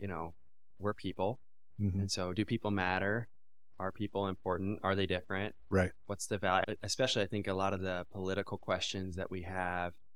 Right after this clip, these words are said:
Speaker 1: related to economy or related to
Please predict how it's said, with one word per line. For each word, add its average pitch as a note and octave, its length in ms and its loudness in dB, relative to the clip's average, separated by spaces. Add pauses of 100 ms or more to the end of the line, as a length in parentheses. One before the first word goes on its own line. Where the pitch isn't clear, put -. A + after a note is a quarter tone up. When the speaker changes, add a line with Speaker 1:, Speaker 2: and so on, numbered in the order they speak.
Speaker 1:
related F#2 560 0
to F2 640 -2 (420)
economy D3 960 4
or F#2 360 0
related F2+ 480 -2
to F2 580 -4